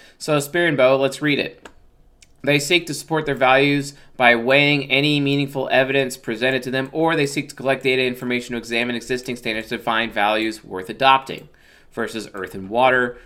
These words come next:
which is relies on past experience to figure out what may happen in the future, or focuses on the options and choices of others over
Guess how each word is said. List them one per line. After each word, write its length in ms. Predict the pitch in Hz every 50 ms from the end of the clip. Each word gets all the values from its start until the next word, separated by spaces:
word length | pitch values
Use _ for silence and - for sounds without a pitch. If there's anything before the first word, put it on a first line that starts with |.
| - _ -
which 160 | - 107 -
is 160 | 113 104 -
relies 360 | 107 107 113 117 120 127 123
on 100 | 127 117
past 280 | 113 135 131 120 120 -
experience 460 | - - - - 123 117 117 117 113
to 40 | -
figure 280 | - - 107 104 113 113
out 100 | 110 104
what 120 | 107 101
may 80 | 101 101
happen 280 | 113 107 98 - 95
in 60 | 95
the 40 | 95
future, 380 | - 127 123 123 - 123 117 113
or 160 | - 110 107
focuses 480 | - - 135 127 123 - 117 113 110 113
on 140 | 110 104
the 100 | 104 101
options 460 | - - 117 117 113 - 117 117 104 110
and 100 | 104 98
choices 320 | - - 113 107 101 101
of 140 | 101 95 -
others 420 | - 110 107 104 104 104 - - - - -
over 440 | 107 107 104 - 107 104 104 98